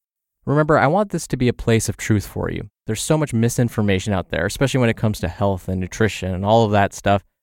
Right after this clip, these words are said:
that I want you to be able to feel comfortable and confident that what I'm sharing with you is based on real data,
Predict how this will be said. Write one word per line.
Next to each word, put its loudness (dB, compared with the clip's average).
that 4
I 0
want 2
you 2
to -4
be 0
able -2
to -2
feel 2
comfortable 0
and -2
confident 2
that 2
what 4
I'm 4
sharing 0
with 0
you 2
is 2
based 2
on 2
real 4
data, 4